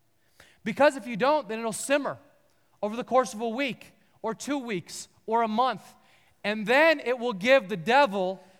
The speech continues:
an opportunity in your lives. This is the warning, and we all have seen this. Now, I,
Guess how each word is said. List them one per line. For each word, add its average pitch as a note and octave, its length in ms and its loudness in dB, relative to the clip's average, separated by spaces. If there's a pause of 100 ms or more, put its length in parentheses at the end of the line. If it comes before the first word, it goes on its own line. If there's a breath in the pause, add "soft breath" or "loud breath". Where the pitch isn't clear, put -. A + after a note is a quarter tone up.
(160 soft breath)
an A#3 100 -2
opportunity A#3+ 1160 0 (300 soft breath)
in A#3 120 -2
your A#3+ 180 2
lives. F#3+ 760 2 (1200)
This D4 220 -2
is C#4+ 120 0
the C4 100 -2
warning, C4+ 520 2 (680 soft breath)
and B3+ 120 -4
we D4 100 0
all C#4 240 4
have C#4 140 0
seen D#4 380 -4
this. - 520 -6 (1300)
Now, C4+ 220 4
I, G#3+ 220 0